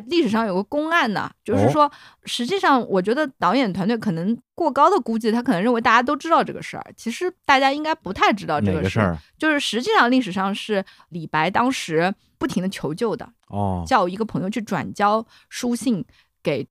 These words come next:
Speaker 1: 高适，
Speaker 2: 嗯。
Speaker 1: 但是高适就是不仅不讲话，而且他等于把跟李白过往所有的那些东西都处理掉了，
Speaker 2: 哦。
Speaker 1: 假装我不认识这个人，没有这个朋友，或者是怎么样。
Speaker 2: 嗯。
Speaker 1: 大家有很多种解释了，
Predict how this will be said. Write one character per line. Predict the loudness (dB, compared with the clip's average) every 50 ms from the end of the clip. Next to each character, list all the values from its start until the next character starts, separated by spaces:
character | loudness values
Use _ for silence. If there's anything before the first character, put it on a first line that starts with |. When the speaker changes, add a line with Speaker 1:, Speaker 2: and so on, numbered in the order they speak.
| _ -4
Speaker 1:
高 | -2 -2 -2
适， | -2 -4 -6 -6 -8 -8 _ _
Speaker 2:
嗯。 | -4 0 2
Speaker 1:
但 | 4 4
是 | 4
高 | 6 6 6 4
适 | 4 0 -2
就 | -2 -2
是 | -2 -2
不 | -4 -6
仅 | -6 -4 -4 -4 -4 -6 -8 -10 -16 _ _ _ _ _ _ _
不 | -4 -2
讲 | -2 -2 -4 -6 -2
话， | -2 0 0 0
而 | -2
且 | -4 -8 -10
他 | -4 -2 -2 -2 -2 -6 _ _ _ _ _
等 | -4 -4 -4
于 | -4
把 | -6 -4 -2 -4 -4 -4 -10 _ _ _ _ _
跟 | -4 -4 -4
李 | -2
白 | -2 -4 -4
过 | 0 0 2
往 | 2 2 -2
所 | -2 2 2
有 | 2
的 | 2 2 0
那 | -2 -4
些 | -6 -6 -8
东 | -6 -6 -6
西 | -6 -6
都 | -6 -6 -4 -4
处 | -4 -6 -10 -10
理 | -10 -12 -12
掉 | -12 -12 -12 -12
了， | -14 -16 -6
Speaker 2:
哦。 | -2 0 0 0 0 -4 -6 0
Speaker 1:
假 | 2 2 2
装 | 2 2 0
我 | 0 0 -2 -4
不 | -6 -6
认 | -4 -4 -4 -4
识 | -6 -8
这 | -12 -12
个 | -10 -12
人， | -12 -14 -16 -18 -18 _
没 | -8 -6
有 | -6 -6 -6
这 | -8 -8
个 | -10
朋 | -12 -12 -14 -14 -12 -12
友， | -12 -14 -18 _
或 | -10 -8 -8
者 | -8 -8
是 | -10 -12
怎 | -14 -14
么 | -14 -14
样。 | -14 -16 -16 -20 _ -20 -20 -20 _ _ _
Speaker 2:
嗯。 | -2 -2 -2 -2 -4 -6 -12 _ _ _ 2
Speaker 1:
大 | 2 4
家 | 6 4 4
有 | 4 2
很 | 0 2
多 | 0 0
种 | 0 0 -2 -4
解 | -4 -2 -2 -2 -2
释 | -2 -2 -2
了， | 0 -2 -2 -4 -8